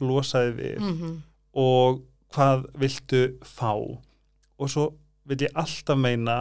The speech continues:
Speaker 1: að við þurfum á svona dögum, full tún líka, að snúa sjálfstalinu og vera ógeðslega einbeitt að því
Speaker 2: Mm.
Speaker 1: að tala fallega við okkur.
Speaker 2: Mhm.
Speaker 1: Af
Speaker 2: Við
Speaker 1: því að
Speaker 2: okkur sjálf og
Speaker 1: Já.
Speaker 2: við aðra í kringum okkur eða hvað?
Speaker 1: Sérstaklega okkur sjálf.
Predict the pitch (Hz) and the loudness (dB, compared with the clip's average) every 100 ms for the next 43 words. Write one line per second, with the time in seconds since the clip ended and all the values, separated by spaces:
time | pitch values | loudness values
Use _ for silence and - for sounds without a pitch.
0 | - 131 123 127 127 - _ 131 131 - | -4 -4 -2 -2 -4 -10 _ -8 -8 -6
1 | 160 156 147 127 131 135 139 131 - 123 | 0 2 2 0 -2 -4 -2 0 0 -2
2 | 120 120 123 123 131 135 131 135 - 131 | -2 -2 -4 -2 -4 -4 -6 -6 -4 -2
3 | 117 117 123 131 131 _ _ _ - - | -2 -2 -4 -6 -8 _ _ _ -20 -2
4 | 123 123 120 _ _ - 147 147 156 151 | 2 2 -2 _ _ -4 0 2 2 0
5 | - 156 160 - 127 117 123 135 139 127 | 0 0 -2 -2 -2 0 0 -2 -2 -4
6 | - 165 165 - - _ 185 208 233 - | 0 -2 -2 -8 -10 _ 2 4 4 2
7 | 120 98 104 95 95 135 - 214 170 143 | 0 0 -2 -2 -4 -8 -8 -12 -8 -10
8 | 139 - 156 175 151 131 - - 165 - | -8 -2 0 2 2 0 -2 -6 -6 0
9 | 135 123 147 135 101 - - _ _ 226 | 0 2 2 2 0 -12 -18 _ _ -10
10 | 202 180 175 160 - 214 220 185 220 - | -8 -6 -8 -10 -2 2 4 2 0 0
11 | 247 226 214 220 - - 208 196 175 180 | 2 2 0 2 4 4 4 2 0 -4
12 | 190 180 151 156 - 156 151 185 190 - | -8 -10 -10 -12 -12 -10 -4 -2 -2 0
13 | 120 - 131 - 160 | -2 -4 -8 -8 -6